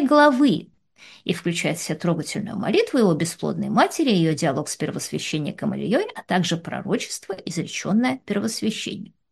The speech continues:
Первое Царство один два. Интересно, что во всех вышеописанных библейских чудесных рождениях женщины, которым Бог даровал ребёнка, были бесплодны. Дети, рождённые у них, соответственно, по определению первенцы.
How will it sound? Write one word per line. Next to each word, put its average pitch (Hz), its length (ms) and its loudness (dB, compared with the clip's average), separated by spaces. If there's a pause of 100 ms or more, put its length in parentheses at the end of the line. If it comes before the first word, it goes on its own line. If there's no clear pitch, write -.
(440)
Первое 135 380 -6
Царство - 400 0
один 170 180 2
два. - 240 -10 (840)
Интересно, 233 460 4
что 202 140 2
во 170 60 4
всех - 280 -2
вышеописанных 156 580 -4
библейских 165 480 0
чудесных - 460 -6
рождениях 151 580 -4
женщины, 180 600 2 (360)
которым 180 440 2
Бог 175 260 2
даровал 160 340 -4
ребёнка, 220 460 0
были 269 180 4
бесплодны. - 760 -6 (340)
Дети, 175 280 4
рождённые 160 500 0
у 220 40 2
них, 466 160 2
соответственно, 233 520 2
по 170 160 2
определению 208 600 0
первенцы. - 840 0